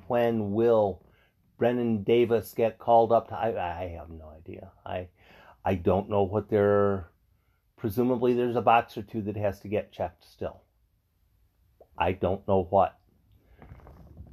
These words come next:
The longer he stays in Tennessee, the longer he's not going to Chicago, that's for sure. And,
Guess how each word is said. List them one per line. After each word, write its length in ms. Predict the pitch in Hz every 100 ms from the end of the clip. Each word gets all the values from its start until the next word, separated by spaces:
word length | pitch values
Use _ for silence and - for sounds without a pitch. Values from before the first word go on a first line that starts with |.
| - -
The 80 | 107
longer 420 | 110 127 135 127
he 160 | 113 131 -
stays 280 | - 139 131
in 80 | 135
Tennessee, 600 | 135 135 135 - 139 143
the 120 | 127
longer 300 | 113 127 127
he's 120 | 131
not 200 | 127 127
going 220 | 123 127
to 60 | 113
Chicago, 580 | - - 123 127 110 104
that's 240 | 104 101
for 160 | - 92
sure. 360 | - 92 95 -
And, 500 | 98 95 95 92